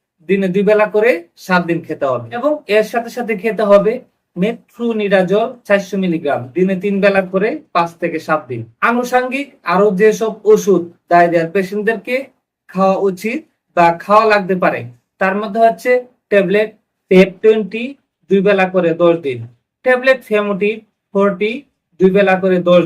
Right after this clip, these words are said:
দিন, ট্যাবলেট ইমিস্টেট এইট তিন বেলা করে দশ দিন এবং ট্যাবলেট Elgin পঞ্চাশ তিন বেলা করে সাত দিন। এগুলোই হচ্ছে অ্যাকিউট ডায়রিয়ার চিকিৎসা। কিন্তু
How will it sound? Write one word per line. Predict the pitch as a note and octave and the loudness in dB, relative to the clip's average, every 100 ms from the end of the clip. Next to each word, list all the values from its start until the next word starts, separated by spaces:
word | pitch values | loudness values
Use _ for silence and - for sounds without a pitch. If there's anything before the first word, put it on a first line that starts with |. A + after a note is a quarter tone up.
| C#3+ | 0
দিন, | B2 A#2+ - _ _ | -8 -10 -16 _ _
ট্যাবলেট | E3 D3 E3 E3 G3+ | -6 0 0 0 -4
ইমিস্টেট | G3+ F3+ A3 A3 G#3+ - F#3+ | -4 -2 -2 -2 -4 -4 0
এইট | A3+ A#3+ _ _ | 0 -2 _ _
তিন | G3 F#3 | 0 2
বেলা | F3+ F3 E3+ | 2 0 0
করে | F3+ F3+ F#3+ | -2 0 0
দশ | G3 F#3 | 0 -2
দিন | G#3 G3+ _ _ - | -4 -6 _ _ -6
এবং | A3 B3+ C#4+ - | -4 -2 -4 -4
ট্যাবলেট | G#3+ F#3+ F#3+ F3+ G#3 | -2 0 0 -2 0
Elgin | G#3+ F#3 A3 G#3 - | 0 0 -6 -6 -4
পঞ্চাশ | G3+ F#3 A3 A#3+ - _ | -4 -2 -2 -2 -4 _
তিন | G3+ F#3+ | -4 0
বেলা | F#3+ F#3 F3+ | 0 0 -2
করে | E3 E3 | -4 -4
সাত | E3+ D#3+ - | -4 -6 -10
দিন। | A#2+ D3+ G#3+ | -12 -8 -4
এগুলোই | A3 B3+ C4 | -2 -2 -2
হচ্ছে | A#3+ A#3+ A3 A3+ A#3+ _ G3+ | -4 -4 -2 -2 -4 _ -6
অ্যাকিউট | G3 G3 F#3 F3+ | -4 -2 0 2
ডায়রিয়ার | F3+ D#3+ - - | 2 2 -4 -8
চিকিৎসা। | D3+ - - A2 A2+ _ _ - | -18 -18 -14 -14 -14 _ _ -8
কিন্তু | C4+ A#3+ | -6 -4